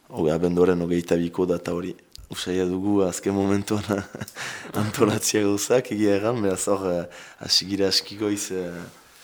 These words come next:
prestatzen, eh, o-, ongi egiteko, ontsa antolatzeko,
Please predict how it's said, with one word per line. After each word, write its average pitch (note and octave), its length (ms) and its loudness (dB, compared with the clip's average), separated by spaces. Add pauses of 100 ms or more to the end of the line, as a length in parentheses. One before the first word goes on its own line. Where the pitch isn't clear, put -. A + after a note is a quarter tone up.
(280)
prestatzen, G2 680 -2
eh, F#2+ 140 0 (560)
o-, G#2 280 0
ongi A2 340 0
egiteko, G2+ 500 -2 (120)
ontsa A2 260 0
antolatzeko, G2+ 680 -2